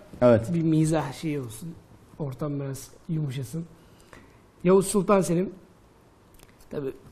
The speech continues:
Speaker 2: ufak tefek şeyler olabilir, mazur görün. Yavuz Sultan Selim an, e, bir tane şey getirmiş. Yani işte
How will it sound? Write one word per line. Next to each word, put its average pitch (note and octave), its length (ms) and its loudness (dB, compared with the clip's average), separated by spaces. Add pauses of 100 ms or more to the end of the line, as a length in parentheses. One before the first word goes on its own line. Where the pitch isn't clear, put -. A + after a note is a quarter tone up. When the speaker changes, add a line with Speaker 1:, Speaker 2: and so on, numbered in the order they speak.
Speaker 2:
ufak F#3+ 300 -4
tefek E3+ 240 0
şeyler D#3 260 -2
olabilir, D#3 480 -2 (760)
mazur D3+ 420 0
görün. C#3+ 320 -4 (160)
Yavuz G3+ 240 6
Sultan F3 320 -2
Selim F3+ 320 -2 (960)
an, F3+ 200 2 (220)
e, D3 500 -4 (560)
bir A3+ 100 -2
tane G3+ 260 4
şey G3+ 220 2
getirmiş. C3 440 -6
Yani D3 180 -6
işte D3+ 320 -6